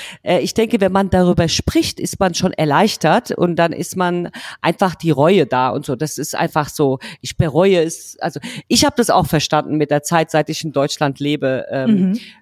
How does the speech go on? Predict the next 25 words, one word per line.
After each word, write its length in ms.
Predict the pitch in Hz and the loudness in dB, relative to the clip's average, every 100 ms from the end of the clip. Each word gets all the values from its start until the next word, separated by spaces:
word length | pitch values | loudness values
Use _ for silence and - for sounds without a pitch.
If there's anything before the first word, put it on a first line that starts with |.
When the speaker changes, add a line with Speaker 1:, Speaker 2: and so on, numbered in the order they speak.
| _ | _
Speaker 1:
warum 260 | 151 151 185 | 0 4 4
man 240 | 160 151 | 4 2
beichtet, 560 | 147 143 139 - 135 - | 0 0 -2 -6 -10 -8
äh, 140 | 156 | -8
über, 280 | 131 156 156 | -6 -4 -2
überhaupt 500 | 151 156 175 175 - | -2 0 2 2 0
über, 140 | 160 127 | 0 2
über 180 | 156 | 2
Religion 580 | 165 156 160 139 160 175 | 2 4 2 2 2 2
Gedanken 440 | 156 143 147 87 143 | -2 -2 -4 -6 -10
zu 160 | 160 | -8
machen, 340 | 139 143 143 135 - - | -6 -4 -6 -8 -14 -8
dass 160 | 170 - | -4 -4
es 120 | 160 156 | -2 2
Religion 460 | 160 147 156 156 | 2 4 4 4
überhaupt 480 | 127 147 143 180 - | 2 0 2 0 0
auch 140 | 147 | 0
in 100 | 151 | 2
der 100 | 135 135 | 4 2
muslimische 1080 | 151 - 147 170 170 - 95 143 - 151 | 2 2 4 4 2 -4 -6 -6 -4 -4
Religion 460 | 147 143 135 160 165 | -2 0 2 2 2
sehr, 180 | 156 147 | 0 0
sehr 180 | 151 | 0
streng 440 | 143 - - 214 214 | -4 -4 0 0 0
ist. 320 | - 240 | -4 -6